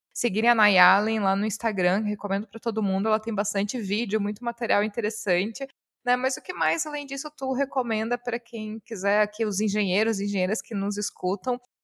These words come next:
pra buscar um pouco mais de informação interessante sobre isso, ou talvez até buscar, talvez seguir uma linha de pesquisa, né, de graduação, mestrado, doutorado nessa área, porque eu acho que é uma área também que tá em grande crescimento, né, que tem um mercado de trabalho bem interessante, assim, nos próximos anos.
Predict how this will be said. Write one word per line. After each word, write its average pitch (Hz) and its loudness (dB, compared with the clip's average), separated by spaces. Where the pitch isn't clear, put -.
pra 220 2
buscar 214 -4
um 214 -4
pouco 220 -8
mais 202 0
de 208 -6
informação 202 -4
interessante 196 -2
sobre 175 -4
isso, 214 0
ou - 2
talvez 202 0
até 208 0
buscar, 214 6
talvez 208 0
seguir 208 0
uma 220 4
linha 208 2
de 208 -8
pesquisa, 208 0
né, 190 0
de - -14
graduação, 202 2
mestrado, 185 2
doutorado 196 2
nessa 196 0
área, 190 6
porque 214 -8
eu - 0
acho - -6
que - -8
é 254 -2
uma 247 2
área 240 2
também 247 -6
que 247 -12
tá 285 -4
em 254 -2
grande 226 0
crescimento, 208 -2
né, 202 0
que - -12
tem 226 -2
um 208 0
mercado 208 -2
de - -14
trabalho 202 0
bem 196 0
interessante, 190 -4
assim, 175 -8
nos 170 -8
próximos 180 -4
anos. 175 -2